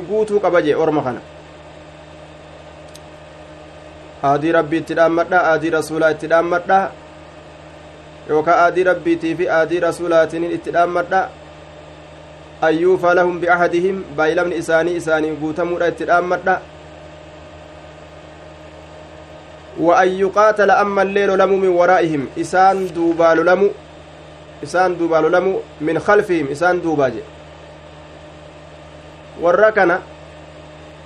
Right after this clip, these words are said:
aduwwii isaanitti as deemtullee dura bu'anii duratti irraa loluu barbaachisa.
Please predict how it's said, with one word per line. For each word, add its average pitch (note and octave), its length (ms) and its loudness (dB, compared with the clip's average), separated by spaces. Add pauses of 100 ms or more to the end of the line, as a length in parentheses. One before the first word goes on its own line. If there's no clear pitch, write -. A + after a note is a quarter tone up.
(180)
aduwwii F#3 360 0
isaanitti G3+ 420 0
as F3 180 0
deemtullee F#3 440 -2
dura F#3 260 2
bu'anii F3+ 400 2
duratti F3 380 -2
irraa D#3 260 2
loluu F3 260 2
barbaachisa. D3 760 0